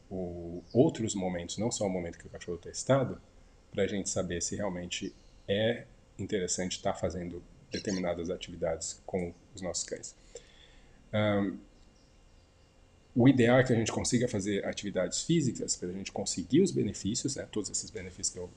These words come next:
expliquei no começo, né, todos esses químicos que são, né, legais pro cão,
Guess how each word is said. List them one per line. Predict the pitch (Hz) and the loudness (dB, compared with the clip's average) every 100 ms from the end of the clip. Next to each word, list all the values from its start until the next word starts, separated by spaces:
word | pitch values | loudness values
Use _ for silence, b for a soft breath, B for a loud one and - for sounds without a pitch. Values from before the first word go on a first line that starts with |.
| - - | -16 -10
expliquei | - 92 101 | -6 -6 -4
no | 90 | -4
começo, | - 90 117 135 - | -4 0 2 2 -2
né, | 101 - | -10 -8
todos | 92 87 | -12 -10
esses | 87 92 - - | -8 -4 -4 -4
químicos | 95 101 101 92 | -4 -4 -4 -6
que | - | -6
são, | - 90 85 B B B - | -2 -2 -4 B B B -18
né, | - 92 90 - 101 | -6 -2 0 -2 -2
legais | 92 92 90 95 - - - | -2 0 2 2 -2 -8 -6
pro | 87 87 | -2 -2
cão, | - 123 147 | 2 4 4